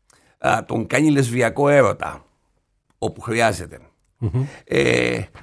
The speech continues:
Speaker 1: όταν έρχεται ο Μποντλέρ κατόπιν, ε, και αναιρεί το ηρωικό πνεύμα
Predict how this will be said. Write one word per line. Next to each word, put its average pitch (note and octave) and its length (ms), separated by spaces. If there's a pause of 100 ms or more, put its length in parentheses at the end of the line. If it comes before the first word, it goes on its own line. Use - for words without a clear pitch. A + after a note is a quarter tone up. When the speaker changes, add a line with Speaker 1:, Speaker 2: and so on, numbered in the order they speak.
(360)
Speaker 1:
όταν A#3 300
έρχεται A#3+ 240
ο C4 40
Μποντλέρ F3 420
κατόπιν, D3+ 760
ε, A2 600 (380)
και A2 460
αναιρεί A2 440
το G3 120
ηρωικό G#2 1200
πνεύμα F#2 680